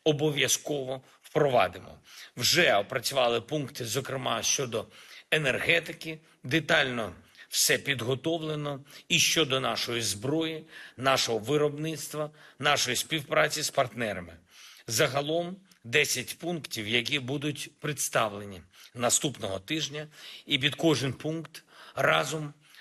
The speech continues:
з українським громадянським суспільством, разом усіма,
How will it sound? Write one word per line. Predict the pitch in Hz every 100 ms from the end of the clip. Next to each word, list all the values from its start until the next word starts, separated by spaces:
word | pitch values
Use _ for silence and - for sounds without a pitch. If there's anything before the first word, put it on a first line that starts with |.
| -
з | 117
українським | 156 151 156 160 127 - 123 107 87 _ _ -
громадянським | 120 113 104 139 160 - 147
суспільством, | 123 131 - 139 127 - 120 117 _ - -
разом | 139 147 139 131 110 95 _ -
усіма, | 131 - 123 135 160 135